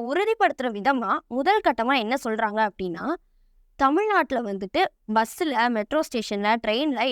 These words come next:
எல்லாத்துலயுமே வந்து ஒரு கியூ ஆர் கோடு ஒண்ணு வச்சு அது மூலமா ஸ்கேன் பண்ணி நம்மளே நம்மளோட டிக்கெட்டை எடுத்துக்கலாம் அப்படின்னு சொல்லி ஒரு விஷயத்தை வந்து கொண்டு வர போறாங்க. இதுக்கு வந்து சென்னை இன்டகிரேட்டட் டிரான்ஸ்போர்ட்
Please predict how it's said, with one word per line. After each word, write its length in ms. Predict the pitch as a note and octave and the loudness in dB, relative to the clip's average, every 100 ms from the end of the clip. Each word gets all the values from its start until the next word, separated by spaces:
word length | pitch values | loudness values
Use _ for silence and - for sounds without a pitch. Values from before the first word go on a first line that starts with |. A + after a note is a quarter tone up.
| G#3+ | 0
எல்லாத்துலயுமே 540 | C4+ D4 D4 A#3 A#3+ B3 | 0 0 -4 -2 -2 -2
வந்து 200 | F#3+ G#3+ E4 - _ - | -2 -2 -2 -4 _ -4
ஒரு 100 | D4+ C#4+ | -4 -2
கியூ 140 | F4 G#4 | 2 4
ஆர் 120 | G4+ - | 4 2
கோடு 200 | C4 C4 | -2 -2
ஒண்ணு 160 | A3+ G#3 G3 | -2 -4 -4
வச்சு 260 | F#3+ A3+ E4 A3+ | -4 -2 0 0
அது 120 | C4+ E4 | 2 2
மூலமா 260 | C#4+ A#3+ D#4 | 2 0 -2
ஸ்கேன் 320 | - A#3+ D4+ - | -2 0 0 -2
பண்ணி 240 | G#3 A#3 F#4+ _ _ - C#4 | -4 -4 -4 _ _ -2 0
நம்மளே 360 | E4+ G#4+ F4+ G4 | 2 2 2 2
நம்மளோட 300 | C#4 C4 A#3 G#3+ | 2 0 0 -2
டிக்கெட்டை 280 | A3+ D4 C4 G#3+ | -2 0 0 -2
எடுத்துக்கலாம் 440 | G#3+ A#3 G3+ G#3+ G3+ | -4 -4 0 0 0
அப்படின்னு 280 | G3 B3 G#3+ | -2 -2 -2
சொல்லி 240 | G3 A#3 G4 - A#3+ | -4 0 0 0 -2
ஒரு 100 | A#3 | -2
விஷயத்தை 300 | G#3+ E4 - A#3 | -2 -2 0 0
வந்து 140 | A#3+ D#4+ | 0 0
கொண்டு 180 | G#3 G#3 | -2 -2
வர 100 | G3 F3+ | -4 -4
போறாங்க. 300 | F3+ E3+ E3+ D4+ - _ _ - | -6 -6 -2 -2 -4 _ _ -6
இதுக்கு 300 | D#4+ G#4+ G4 | -2 0 0
வந்து 180 | B3+ C4+ F#4 - | 0 0 -2 0
சென்னை 260 | E4 G4 G4+ | 2 2 2
இன்டகிரேட்டட் 640 | D4 D4 C#4+ C#4 A3 D#4+ - | 0 0 0 0 -2 -6 0
டிரான்ஸ்போர்ட் 460 | B3 C#4+ - D#4+ | 2 2 0 -2